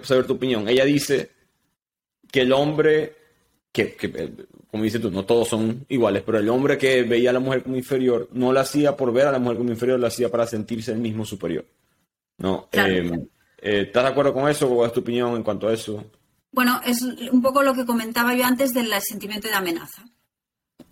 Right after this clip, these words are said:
Speaker 2: Hay
Speaker 1: Mm.
Speaker 2: muchos hombres, o hubo muchos hombres, y existirán muchos hombres que aún tienen esa visión que la mujer tiene que ser inferior. Entonces, cuando destaca y está a su lado,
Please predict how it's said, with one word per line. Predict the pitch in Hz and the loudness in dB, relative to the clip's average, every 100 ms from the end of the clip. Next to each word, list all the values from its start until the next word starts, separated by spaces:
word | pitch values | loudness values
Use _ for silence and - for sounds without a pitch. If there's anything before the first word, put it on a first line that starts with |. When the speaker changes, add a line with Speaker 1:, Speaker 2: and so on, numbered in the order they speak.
| _ | _
Speaker 2:
Hay | - 175 | -2 -2
Speaker 1:
Mm. | |
Speaker 2:
muchos | 226 240 233 | -2 -6 -4
hombres, | 254 254 240 269 294 | 0 2 0 -2 -4
o | 208 | -4
hubo | 190 214 226 220 | -2 -2 -4 -6
muchos | 220 208 - | -8 -10 -2
hombres, | 233 233 233 269 - _ _ - | 2 2 2 -8 -12 _ _ -8
y | 226 | -8
existirán | 214 220 202 190 208 226 | -6 -6 -6 -4 -2 -2
muchos | 233 240 240 | -2 -2 0
hombres | 254 247 262 - | 2 2 0 -2
que | 220 185 - - | -4 -4 -6 -8
aún | 190 233 | -2 2
tienen | 240 262 254 | 4 4 4
esa | 247 240 240 | 2 2 2
visión | 240 - 269 262 277 _ _ _ _ _ _ _ _ _ _ _ - 240 | 2 2 2 2 -4 _ _ _ _ _ _ _ _ _ _ _ -14 -4
que | 226 | 0
la | 208 | 0
mujer | 202 196 233 240 240 | -2 -4 0 0 0
tiene | 240 233 | 0 0
que | 240 | 0
ser | 247 | -4
inferior. | 220 220 208 214 | -4 -6 -2 -2
Entonces, | 185 - - | -4 -8 -10
cuando | - 214 202 202 190 | -6 -6 -4 -2 -2
destaca | 196 196 233 233 233 269 _ _ | -2 -4 -2 0 0 -4 _ _
y | - 190 | -10 -8
está | 185 196 208 | -4 -2 -2
a | |
su | 202 226 | -4 -2
lado, | 220 220 240 | 0 0 -4